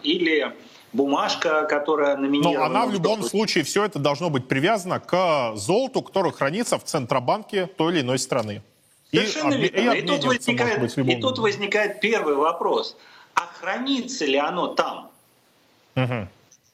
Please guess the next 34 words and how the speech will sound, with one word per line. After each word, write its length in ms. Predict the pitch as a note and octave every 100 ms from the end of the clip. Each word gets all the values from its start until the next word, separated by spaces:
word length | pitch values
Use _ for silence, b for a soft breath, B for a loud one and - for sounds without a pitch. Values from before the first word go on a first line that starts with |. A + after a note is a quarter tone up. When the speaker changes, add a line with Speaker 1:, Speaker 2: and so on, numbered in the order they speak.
| _ _ - -
Speaker 2:
На 220 | B2+ C#3+
этот 140 | F#3+ F#3+
Speaker 1:
Так 100 | G3+
вот. 80 |
Speaker 2:
вопрос 220 | F#3 F#3+ -
у 20 |
нас 180 | F3+ -
есть 220 | A#3 -
ответ? 360 | B2+ A2+ G2+ - _ _ _ _ -
Speaker 1:
Да, 320 | D3+ C4 B3+
у 80 | A3+
нас 240 | B3+ B3+ B3
есть 280 | G3 F3
ответ. 480 | E3+ D#3 D3+ A#3+ B3+
Собственно 420 | - E3+ - D#3
говоря, 320 | C#3 D3+ E3 D3
данные-то, 580 | D#3+ F3 C3+ B2 C3 C3
а, 440 | B2+ D3 C3 B2
более 300 | B2+ D#3 C#3+
или 80 | C3+
менее 300 | C#3 C#3 C3
открытые. 580 | C3+ - C4 C#4 D#3+ C#3
Ну, 200 | F3+ F3
их 220 | D3 -
нет 260 | F#3+ F3+ -
за 320 | D#3 D3 D3
двадцать 280 | D3+ D3+ -
второй 340 | G3 G#3 C4+ B3+
год, 220 | D3+ C3
но 160 | C3+
за 140 | D3+ E3+
двадцать 300 | F#3+ G3+ -
первый 320 | A3+ G3+ D3
есть. 320 | A#2 G2+ G2+